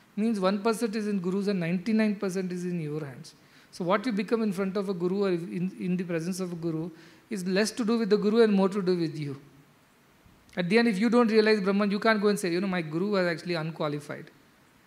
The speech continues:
He was a useless Guru, he did not know how to teach. That's why I didn't become Brahma Jnani." You cannot say that. In fact, somebody sent me a question. What if a Guru is really an Ajnani? A fraud in the modern parallel,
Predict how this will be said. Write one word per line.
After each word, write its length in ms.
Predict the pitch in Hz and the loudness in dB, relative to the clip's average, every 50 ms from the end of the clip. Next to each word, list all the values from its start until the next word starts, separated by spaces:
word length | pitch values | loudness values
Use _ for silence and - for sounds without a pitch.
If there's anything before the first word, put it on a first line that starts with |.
| _ _ _ - | _ _ _ -10
He 120 | 196 190 | -6 -4
was 200 | 196 190 180 - | -4 -4 -2 -2
a 80 | 180 165 151 156 160 180 185 | -4 -4 -6 -8 -8 -8 -6
useless 460 | 180 170 180 180 151 180 185 180 160 | -4 -2 -2 -4 -2 -2 -2 -2 -2
Guru, 180 | 151 165 165 165 | -2 -2 0 0
he 60 | 165 | 2
did 160 | 151 160 160 | 2 2 0
not 180 | 165 170 170 165 | 0 0 -2 -2
know 100 | 165 151 | -2 -2
how 80 | 147 147 | -2 -2
to 140 | 147 160 | -4 -6
teach. 160 | - 165 156 147 | -6 -4 -4 -2
That's 180 | 160 156 156 - | -4 -4 -2 0
why 120 | 180 170 | 0 0
I 40 | 160 | 0
didn't 200 | 151 156 151 156 | 0 -2 -4 -6
become 220 | 156 151 165 147 | -6 -6 -8 -8
Brahma 280 | 143 139 139 135 143 160 | -8 -8 -8 -8 -10 -10
Jnani." 300 | 156 147 135 135 139 151 | -10 -10 -10 -10 -8 -8
You 80 | 175 | -6
cannot 300 | 175 202 196 214 214 208 | -4 -2 -2 -2 -2 -4
say 200 | 208 - 196 175 | -6 -6 -6 -6
that. 180 | 170 156 156 165 - - - - _ _ _ _ _ _ _ _ _ _ _ _ _ _ _ _ - - - _ _ _ _ _ _ _ _ _ _ _ _ _ _ _ _ _ - | -6 -6 -10 -14 -16 -20 -20 -20 _ _ _ _ _ _ _ _ _ _ _ _ _ _ _ _ -20 -20 -20 _ _ _ _ _ _ _ _ _ _ _ _ _ _ _ _ _ -4
In 80 | 208 | -2
fact, 240 | 208 196 220 208 190 | 2 4 4 4 4
somebody 320 | - 208 202 190 208 214 190 | 2 0 2 2 0 0 0
sent 180 | 202 196 180 | 0 0 0
me 140 | 180 180 180 | 2 0 0
a 40 | 165 | -2
question. 340 | - 175 151 - - 165 156 | -2 -6 -6 -4 -4 -2 0
What 140 | 180 196 | 0 0
if 100 | 220 214 208 | 0 0 -2
a 40 | 185 | 0
Guru 200 | 170 185 190 226 | 0 2 2 2
is 180 | 226 196 180 | 2 2 2
really 300 | 180 185 185 208 226 226 | 4 4 4 4 4 4
an 160 | 208 190 175 | 4 4 2
Ajnani? 500 | 165 156 160 156 151 160 156 147 143 135 - - - - - - _ _ _ _ _ _ _ _ _ _ _ _ _ - | -2 -4 -6 -4 -2 -2 -2 -2 -4 -6 -10 -14 -20 -20 -20 -20 _ _ _ _ _ _ _ _ _ _ _ _ _ -12
A 80 | - | -8
fraud 480 | - - 156 151 165 180 170 143 - - - - | -2 2 4 6 6 6 6 4 0 -8 -14 -12
in 200 | - 175 160 156 | -8 -6 -6 -4
the 320 | 147 147 143 143 139 139 156 180 | -2 -4 -4 -4 -6 -8 -10 -10
modern 600 | 180 156 147 147 147 151 170 165 156 156 160 160 - - - _ _ _ _ _ _ _ _ _ - | -10 -8 -6 -4 -2 -2 -2 -4 -4 -6 -8 -12 -16 -20 -20 _ _ _ _ _ _ _ _ _ -8
parallel, 420 | 147 139 139 147 151 151 151 147 | -6 -4 -2 -2 -2 -4 -4 -8